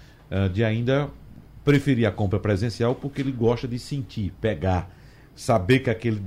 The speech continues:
aquele objeto de fato existe. Eu confesso a vocês que eu compro pela internet, já comprei livro, já comprei música, ah, já comprei carro,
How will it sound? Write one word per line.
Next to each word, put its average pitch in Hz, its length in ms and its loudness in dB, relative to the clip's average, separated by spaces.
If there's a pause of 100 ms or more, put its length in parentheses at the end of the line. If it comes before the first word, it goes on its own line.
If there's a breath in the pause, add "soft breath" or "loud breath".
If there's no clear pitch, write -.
(180)
aquele 101 300 0
objeto 98 380 0
de 110 60 -8
fato 101 320 -4
existe. 73 380 -8
Eu 92 40 -10
confesso 113 380 -6
a - 20 -2
vocês 110 360 -6
que - 100 -8
eu 123 120 -6 (100)
compro 143 320 0
pela 92 200 -2
internet, 107 640 -4 (680 soft breath)
já 101 300 -4
comprei 92 540 -6
livro, 107 460 -4
já 90 160 -6
comprei 90 420 -8
música, 101 800 -6 (480 soft breath)
ah, 92 540 -4
já 107 240 -6
comprei 92 880 -6
carro, 113 840 -2